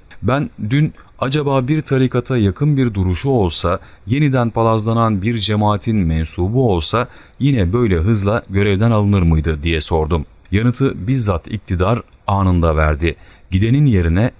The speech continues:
hemen birisi atandı. Atanan tam da benim dün söylediğim gibi. Son günlerin popüler tarikatlarından birinin ehli. Tarikat liderine övgüler yağdırmış.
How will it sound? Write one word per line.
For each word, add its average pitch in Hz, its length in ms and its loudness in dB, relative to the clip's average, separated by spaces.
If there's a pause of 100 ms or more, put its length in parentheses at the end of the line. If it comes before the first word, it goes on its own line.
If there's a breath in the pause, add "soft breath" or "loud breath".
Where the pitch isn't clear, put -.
(140)
hemen 123 320 0
birisi 95 300 2
atandı. 78 500 0 (320 soft breath)
Atanan 120 440 0 (100)
tam 139 260 0
da 85 160 0
benim 101 300 2
dün 104 120 0
söylediğim 87 600 0
gibi. 73 240 -6 (240 loud breath)
Son 135 260 -2
günlerin 135 520 2
popüler 127 420 -2
tarikatlarından 82 1040 -2
birinin 104 380 2
ehli. 78 440 -4 (300 soft breath)
Tarikat 120 460 -2
liderine 98 520 0 (160)
övgüler 104 540 0
yağdırmış. 78 720 -2